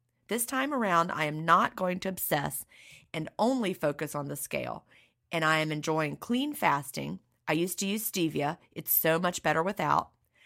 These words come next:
I have you for motivation, so thank you so much for that. Here are some questions. Number one, I take dichotomous earth during my fasting period.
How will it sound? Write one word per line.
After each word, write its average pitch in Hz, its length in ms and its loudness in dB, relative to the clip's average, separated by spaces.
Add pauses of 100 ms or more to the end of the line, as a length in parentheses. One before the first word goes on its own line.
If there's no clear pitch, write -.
(480)
I 175 80 8
have 175 260 2
you 226 200 0
for 202 180 -4
motivation, 165 800 0
so 165 180 0
thank 165 340 0
you 214 120 -4
so 180 200 -2
much 175 280 -2
for 180 120 -2
that. 185 300 6 (200)
Here 190 180 -2
are 202 40 -4
some 233 220 -4
questions. - 760 0 (400)
Number 185 320 0
one, 147 360 -6 (920)
I 185 140 6
take 185 300 -4
dichotomous 190 680 4
earth 170 260 2
during 151 220 -4
my 165 140 -2
fasting 151 500 -2
period. 143 460 -6